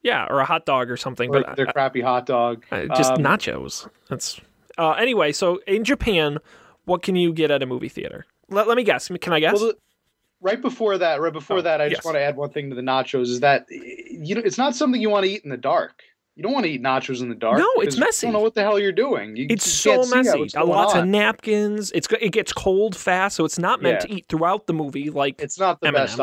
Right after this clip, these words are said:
Speaker 2: option
Speaker 1: something,
Speaker 2: for a
Speaker 1: no.
Speaker 2: movie theater snack.
Speaker 1: No.
Speaker 2: I agree. Totally agree. You'd be dripping the cheese everywhere. Yeah. So, all right, go ahead and make your guess.
Speaker 1: Okay.
Speaker 2: What snack do you think,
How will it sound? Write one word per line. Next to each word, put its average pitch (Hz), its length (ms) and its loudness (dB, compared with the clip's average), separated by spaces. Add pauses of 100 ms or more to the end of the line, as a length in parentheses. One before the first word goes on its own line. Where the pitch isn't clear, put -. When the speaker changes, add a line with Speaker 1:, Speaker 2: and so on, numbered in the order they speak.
(140)
Speaker 2:
option 123 40 -4
Speaker 1:
something, - 300 -10
Speaker 2:
for 113 100 -4
a 107 40 -6
Speaker 1:
no. 104 60 -10
Speaker 2:
movie 107 260 -8
theater 101 280 -10
snack. - 420 -12
Speaker 1:
No. - 160 -12 (300)
Speaker 2:
I 117 120 4
agree. 104 360 0
Totally 143 420 0
agree. 110 380 -4 (140)
You'd 127 80 -14
be 123 80 -6
dripping 143 340 -2
the 123 60 -2
cheese 143 400 -4
everywhere. 120 680 2 (1160)
Yeah. - 80 -20 (260)
So, 180 360 0 (380)
all 247 140 2
right, 147 180 2
go 208 180 2
ahead 226 180 2
and 196 100 -4
make 202 180 -2
your 185 120 0
guess. 135 440 2
Speaker 1:
Okay. - 140 -2
Speaker 2:
What 170 420 -2 (100)
snack 165 540 0
do 131 120 -10
you 170 400 -6
think, 113 400 -2